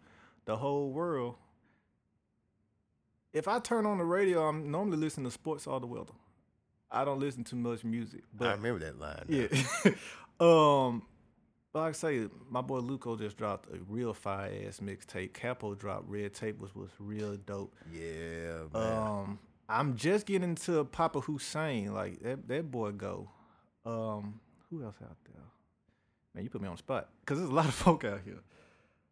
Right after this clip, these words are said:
Speaker 1: Uh,
Speaker 2: And, you know, if that's it, that's it. So.
Speaker 1: Uh, Hollywood, H-, Hollywood Kane. That, that, that youngster got some flow on him. Like, I, I want him to be, I want him to stay in the booth. Like, I think he could go places.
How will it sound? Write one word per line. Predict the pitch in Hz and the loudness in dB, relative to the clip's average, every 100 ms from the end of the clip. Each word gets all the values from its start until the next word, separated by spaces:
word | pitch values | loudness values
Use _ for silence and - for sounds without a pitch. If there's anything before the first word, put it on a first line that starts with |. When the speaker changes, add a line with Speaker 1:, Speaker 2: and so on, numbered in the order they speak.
| _ _ _ - | _ _ _ -10
Speaker 1:
Uh, | 151 156 135 107 87 - - - - _ _ _ - | -2 2 2 0 -4 -8 -16 -20 -20 _ _ _ -6
Speaker 2:
And, | 349 - | -2 0
you | |
know, | 143 135 131 | 0 0 0
if | 123 113 | -2 0
that's | 117 151 | 0 4
it, | 185 269 | 4 4
that's | 170 226 208 | 0 -2 -2
it. | 240 - - | -2 -4 -10
So. | - 139 156 - | -12 -10 -10 2
Speaker 1:
Uh, | 170 180 147 95 92 - - | 10 10 10 6 -2 -12 -6
Hollywood, | 269 311 226 202 - | -2 2 2 0 -4
H-, | - - - | -10 -12 -14
Hollywood | - 262 262 160 123 | -6 -2 2 2 2
Kane. | 175 156 98 - 120 - | 2 0 0 -4 -12 -6
That, | 80 85 - - - _ - | -4 -4 -8 -20 -20 _ -6
that, | 185 - | -6 -4
that | 170 196 | -6 -2
youngster | 175 156 - | 0 0 -2
got | 143 143 | -2 -2
some | 143 135 | -2 -6
flow | 151 143 | 0 0
on | 117 101 | 0 -4
him. | 107 | -6
Like, | 107 101 - - | -6 -6 -10 -6
I, | 87 110 - | -4 -4 0
I | 123 | 0
want | 143 143 | 2 0
him | 139 | -2
to | 127 | -4
be, | 120 139 127 117 _ - _ _ _ | -2 -2 -2 -6 _ -20 _ _ _
I | 131 | 2
want | 156 151 | 4 4
him | 147 | 2
to | 123 | 0
stay | 147 139 | 2 2
in | 123 | 2
the | 113 | 0
booth. | 104 131 104 | 0 0 0
Like, | 101 98 | -2 0
I | 104 | -2
think | - 120 | -2 -4
he | 113 117 | -4 -4
could | 104 | -4
go | 104 98 | -6 -6
places. | - 92 92 85 - | -8 -8 -8 -12 -18